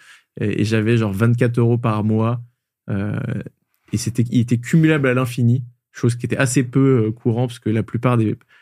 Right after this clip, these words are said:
la plupart, tu pouvais mettre ton forfait sur le mois d'après, mais ça s'arrêtait là.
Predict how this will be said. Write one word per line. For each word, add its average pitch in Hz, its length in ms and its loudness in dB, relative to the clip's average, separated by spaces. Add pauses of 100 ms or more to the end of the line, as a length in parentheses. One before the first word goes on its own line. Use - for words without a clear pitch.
(180)
la 117 140 2
plupart, 120 320 2
tu - 100 -14
pouvais 107 220 0
mettre 117 160 2
ton 117 120 -4
forfait 120 300 -2
sur 120 180 -4
le 120 100 0
mois 120 200 2
d'après, 117 440 0
mais 110 180 -2
ça 104 140 -12
s'arrêtait 107 420 -4
là. 117 160 -4